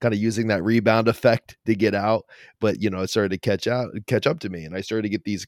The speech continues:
really gross, I wouldn't say, like, shin splints, but it was, like, conditional shin splints where if I got into that bottom squat position, I would get that really deep searing pain in my right, uh, shin compartment.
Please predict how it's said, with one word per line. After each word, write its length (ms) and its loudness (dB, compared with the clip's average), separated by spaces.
really 640 4
gross, 420 0
I 60 -6
wouldn't 200 -2
say, 60 2
like, 180 0
shin 280 -2
splints, 460 -4
but 120 2
it 40 4
was, 140 0
like, 120 -2
conditional 600 0
shin 280 -4
splints 340 -8
where 120 -2
if 100 -6
I 100 -6
got 340 -2
into 240 -8
that 140 -10
bottom 320 0
squat 460 -4
position, 600 -2
I 40 -12
would 120 -8
get 160 -8
that 180 -10
really 500 -4
deep 280 -10
searing 480 -4
pain 280 -6
in 40 -10
my 120 -8
right, 420 -4
uh, 320 -10
shin 240 -6
compartment. 480 -12